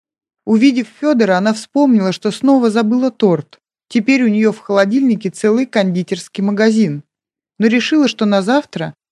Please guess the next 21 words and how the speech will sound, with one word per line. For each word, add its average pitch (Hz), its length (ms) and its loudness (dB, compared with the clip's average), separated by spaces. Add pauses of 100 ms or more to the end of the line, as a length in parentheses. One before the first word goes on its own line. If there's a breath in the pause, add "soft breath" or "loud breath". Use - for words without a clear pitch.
обязательно 240 640 2
поставит 226 520 -2
напоминание 190 680 0
на 175 140 -2
телефон. 165 580 -4 (1300)
Перед 226 240 -2
самым 262 360 2
обедом 220 440 0
в - 60 -20
кабинет 208 480 0
с - 120 -14
радостным 190 460 -2
возбуждением 180 800 0
влетела 202 500 0
Березина. 180 680 -2 (1000)
Ульяна 226 460 0
даже 220 240 -2
наушники 247 600 -2
сдвинула 202 540 0
из 190 100 -2
любопытства. 202 840 -4